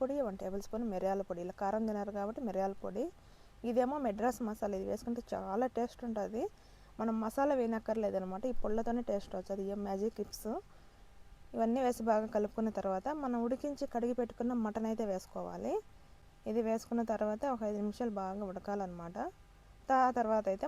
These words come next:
మనం వాటర్ పోసుకోవాలి. వీళ్ళు చల్లనీళ్ళు అయితే పోయరు, ఇలా వేడి నీళ్ళు కాంచిపోతారనమాట. చికెన్లో కానీ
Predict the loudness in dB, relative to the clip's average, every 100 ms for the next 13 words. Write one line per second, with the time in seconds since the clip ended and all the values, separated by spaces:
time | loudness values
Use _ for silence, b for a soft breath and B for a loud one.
0 | 0 2 4 4 4 0 -2 -4 -2 0
1 | 0 -2 0 2 4 4 2 0 0 -2
2 | -2 -4 -4 B B B 2 4 6 4
3 | 2 2 2 2 2 -2 0 -2 -2 -6
4 | -8 -8 -6 -4 -2 -2 -4